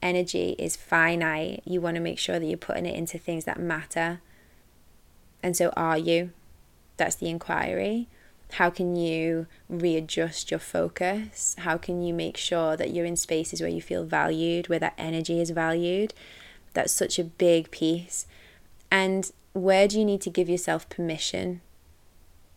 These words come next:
What are you not giving yourself permission for? How are you making yourself smaller? How are you holding yourself back? Because that's a big piece in the inner summer as well, because we've got this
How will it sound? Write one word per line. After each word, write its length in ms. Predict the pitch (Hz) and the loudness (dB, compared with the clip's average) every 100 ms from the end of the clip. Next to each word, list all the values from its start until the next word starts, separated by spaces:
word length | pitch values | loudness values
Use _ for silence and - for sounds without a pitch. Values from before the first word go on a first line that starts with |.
| - | -2
What 240 | 180 185 | 4 4
are 40 | 185 | 4
you 140 | 180 | 2
not 340 | 175 165 160 | 2 0 0
giving 240 | 165 185 180 | -2 0 0
yourself 380 | 170 170 165 - | 0 -2 -2 -4
permission 460 | 165 160 - 170 | -6 -4 -4 -6
for? 480 | - 170 165 170 185 - - - - - | -2 2 4 2 -2 -12 -20 -20 -12 2
How 220 | 165 170 | 6 8
are 40 | 180 | 8
you 200 | 180 175 | 6 2
making 320 | 165 - 165 | 0 -2 -2
yourself 360 | 165 - 160 | -2 -2 -2
smaller? 600 | - - 170 165 165 180 | -4 -4 -4 -2 -2 -2
How 240 | 175 170 165 | -2 -2 0
are 40 | |
you 180 | 170 170 | 0 0
holding 440 | 165 170 160 170 | 0 0 2 0
yourself 480 | 160 160 156 156 165 | -2 -2 -2 -2 -2
back? 460 | 165 160 - - - | 0 0 0 -6 -6
Because 320 | 180 - 180 | -2 0 0
that's 400 | 175 196 - - | 4 6 6 0
a 40 | 180 | -2
big 380 | 170 175 165 | 2 2 2
piece 320 | - 170 160 - | -4 -4 -2 -4
in 80 | |
the 140 | 160 160 | -4 -4
inner 140 | 165 | -4
summer 320 | 170 175 165 | -4 -2 -2
as 240 | 165 165 - | -4 -4 -2
well, 220 | 160 156 | 0 0
because 340 | 175 - 196 | -2 -2 0
we've 200 | 190 180 | 0 -2
got 280 | - 170 - | 0 0 2
this 280 | 170 165 - | 0 0 -4